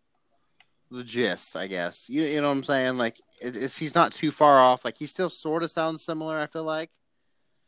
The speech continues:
Um, but he's just not quite, you know,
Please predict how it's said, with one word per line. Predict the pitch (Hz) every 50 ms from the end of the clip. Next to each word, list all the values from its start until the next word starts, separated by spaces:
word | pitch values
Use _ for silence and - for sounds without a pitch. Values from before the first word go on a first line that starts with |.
| _ _ _ -
Um, | 92 104 104 95 90 87 85 80 82 87 - _ _ _ _ _ _ _ _ _ _ _ _ _
but | - 131 135 151 131
he's | 131 139 156 135
just | - 135 117 - -
not | 123 127 120 117 110 92 -
quite, | - - 123 113 110 107 80
you | 101 117
know, | 101 95 92 90